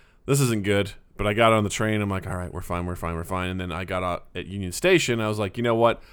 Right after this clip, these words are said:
I've got about ten to fifteen minutes before the shuttle comes to pick me up to take me to work. I'll just use the bathroom here." So I go to the, I walk into the bathroom, and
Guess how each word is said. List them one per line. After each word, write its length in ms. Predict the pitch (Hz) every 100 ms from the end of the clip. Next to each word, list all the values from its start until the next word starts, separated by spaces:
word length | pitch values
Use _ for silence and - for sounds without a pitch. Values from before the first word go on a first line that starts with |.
| -
I've 140 | 101 107
got 120 | 107
about 360 | 95 98 -
ten 180 | - 113
to 60 | 104
fifteen 340 | 104 101 101
minutes 200 | 101 104
before 400 | 95 - 98 95
the 120 | 90
shuttle 280 | 95 110 101
comes 200 | 98 98
to 80 | 92
pick 140 | -
me 100 | -
up 100 | 98
to 60 | -
take 160 | - 78
me 80 |
to 80 | 95
work. 260 | 117 117 - _ - - -
I'll 140 | 120 120
just 120 | 120
use 140 | 107
the 60 | 92
bathroom 340 | 95 87 -
here." 340 | 101 151 101 90 - _ _ _ _ _
So 380 | - 135 120 113
I 140 | 104
go 160 | 113 147
to 40 | 131
the, 100 | -
I 100 | 104
walk 280 | 113 117 117
into 100 | 107
the 80 |
bathroom, 600 | 92 107 113 101 98 98 - 95
and 420 | 95 92 90